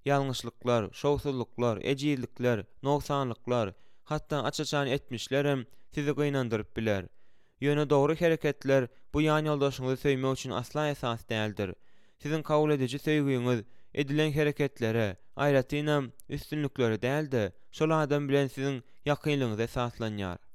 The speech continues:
Şeýle de bolsa, adamlaryň köpüsi görnüşine görä ýalňyşlyklaryny, şowsuzluklaryny we netije bolmaly ýaly bolmasa,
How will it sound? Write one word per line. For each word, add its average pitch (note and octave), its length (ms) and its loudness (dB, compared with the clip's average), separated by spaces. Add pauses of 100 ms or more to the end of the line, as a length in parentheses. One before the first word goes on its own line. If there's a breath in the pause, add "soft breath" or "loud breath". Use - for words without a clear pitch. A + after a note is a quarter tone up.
(460 soft breath)
Şeýle D3+ 340 2
de F3 100 4
bolsa, C3+ 460 0 (120)
adamlaryň C3+ 580 2
köpüsi - 560 0 (220)
görnüşine C#3+ 460 4
görä B2 420 2 (180)
ýalňyşlyklaryny, C3 960 2
şowsuzluklaryny B2+ 1080 2 (420 soft breath)
we D3 160 2
netije D3 460 4
bolmaly C#3+ 480 2
ýaly C#3+ 240 2
bolmasa, C3 580 2